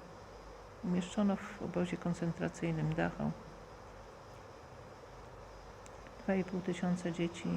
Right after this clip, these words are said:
i kobiet. Z Czechosłowacji, z, ze Słowacji. Kazano płacić im za czynsz.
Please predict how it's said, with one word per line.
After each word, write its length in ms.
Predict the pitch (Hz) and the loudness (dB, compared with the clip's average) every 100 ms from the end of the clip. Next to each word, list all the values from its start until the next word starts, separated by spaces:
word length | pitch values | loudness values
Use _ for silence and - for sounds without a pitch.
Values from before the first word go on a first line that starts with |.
| 165 - 185 | 0 -4 -4
i 40 | |
kobiet. 420 | - 196 - 156 - - - - - - - - - - - - - - - - - - - - - - - - - - - - - - - - - - - - - | 0 0 4 2 0 -10 -10 -12 -12 -12 -12 -12 -12 -12 -12 -12 -12 -12 -14 -14 -12 -12 -12 -12 -12 -12 -12 -12 -12 -12 -12 -12 -12 -12 -12 -12 -12 -12 -12 -10 -8
Z 100 | - | -4
Czechosłowacji, 920 | - 202 190 - 180 180 165 - - - - - | 0 2 2 4 8 8 8 6 4 4 2 2
z, 320 | - - - - - | -2 0 0 0 4
ze 160 | - 185 | 10 10
Słowacji. 640 | - 185 170 165 - - 170 - - - - - - - - - - - - - - - - | 10 10 12 10 6 4 2 0 -10 -12 -12 -12 -14 -14 -14 -14 -14 -12 -12 -12 -12 0 6
Kazano 320 | 180 185 175 | 10 10 10
płacić 420 | - 175 180 - | 8 6 6 6
im 120 | 175 | 6
za 120 | 175 | 8
czynsz. 600 | 175 - 170 165 - - | 4 6 6 6 4 -2